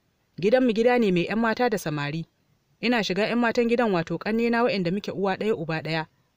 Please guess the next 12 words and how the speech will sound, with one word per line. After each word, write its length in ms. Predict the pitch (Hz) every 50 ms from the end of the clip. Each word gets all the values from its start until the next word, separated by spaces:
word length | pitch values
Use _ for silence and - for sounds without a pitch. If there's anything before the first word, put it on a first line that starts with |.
| _ _ -
da 120 | 131 135
kuma 180 | - 220 226 240 247
waɗanda 240 | 214 233 196 175 175
muke 220 | 208 214 - -
uba 260 | - 143 143 175 180 -
ɗaya 240 | 180 190 190 - - - _ _ _ _ _ _ _
suka 260 | - 233 233 - 214
hau 160 | 202 202 190 131
ihu 260 | 226 240 226 196 180
da 100 | 151 151
murnar 280 | 160 185 185 185 170 147
ganina. 400 | 135 139 131 135 135 131 127 131